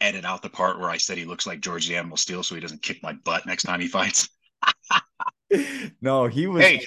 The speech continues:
Speaker 1: that's no knock. I love George the Animal Steele growing up. He was a bad, he, he was like that. He's just like a berserker in the cage, man. He just, he's relentless. Um,
Speaker 2: Yeah.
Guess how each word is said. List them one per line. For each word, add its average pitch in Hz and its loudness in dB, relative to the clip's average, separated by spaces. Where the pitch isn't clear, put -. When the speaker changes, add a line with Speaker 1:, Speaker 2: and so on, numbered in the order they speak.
Speaker 1:
that's 196 4
no 180 4
knock. 156 2
I 117 0
love 127 -4
George 117 -6
the 107 -2
Animal 101 -6
Steele 104 -10
growing 95 -2
up. 90 -4
He 110 0
was 107 -2
a 101 -6
bad, 104 -4
he, 127 2
he 127 2
was 147 0
like 175 0
that. 98 0
He's 92 -10
just 110 -10
like 120 -4
a 107 -4
berserker 98 -2
in 87 -6
the 85 -10
cage, 110 0
man. 90 -4
He 98 -8
just, 95 -2
he's 95 -6
relentless. 92 -4
Um, 90 4
Speaker 2:
Yeah. 101 -18